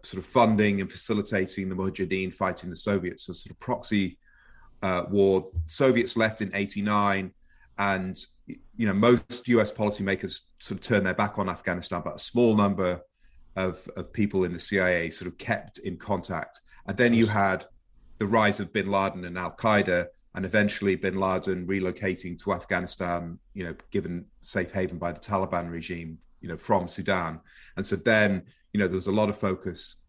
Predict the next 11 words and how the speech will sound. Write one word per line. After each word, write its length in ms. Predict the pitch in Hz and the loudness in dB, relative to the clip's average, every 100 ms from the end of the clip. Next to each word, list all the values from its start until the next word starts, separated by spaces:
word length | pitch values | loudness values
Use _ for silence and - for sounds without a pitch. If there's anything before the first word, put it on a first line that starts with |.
| _ _ | _ _
uh, 300 | 92 90 85 - | -2 0 0 0
on 260 | 95 92 87 | -2 -2 -4
Afghanistan, 960 | 85 - 101 92 - 92 87 85 80 - - | -8 -4 -2 -2 -2 -2 -2 -2 -6 -14 -8
um, 400 | 85 82 85 - _ - | -8 -6 -10 -14 _ -4
from 200 | 101 92 | -2 2
the 100 | 92 | 0
agency. 580 | 90 87 80 82 78 - - - 101 | 0 -4 -8 -8 -8 -12 -20 -8 0
And 140 | 107 | 4
then 180 | 110 104 | 4 4
from 240 | - 101 | 2 2
ninety-nine, 920 | 117 117 113 107 117 113 107 104 95 | 4 2 0 0 2 4 2 2 -2